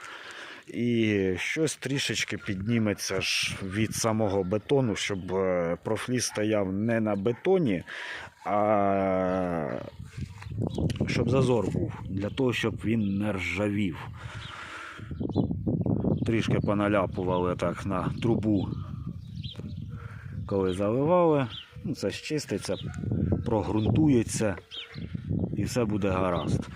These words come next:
Ось оця продольна труба, яка йде двадцять на тридцять,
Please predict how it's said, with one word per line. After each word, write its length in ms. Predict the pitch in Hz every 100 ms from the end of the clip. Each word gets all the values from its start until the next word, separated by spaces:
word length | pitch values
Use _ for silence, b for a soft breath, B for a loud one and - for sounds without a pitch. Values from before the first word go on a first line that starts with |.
| B
Ось 240 | - 98 87
оця 260 | 90 101
продольна 540 | 90 104 95 95 92 87
труба, 420 | 107 123 165 165
яка 480 | 98 - 95 87 80
йде 340 | 76 85 76
двадцять 560 | 69 104 95 80 85 -
на 120 | 101
тридцять, 640 | - 165 170 - 101 -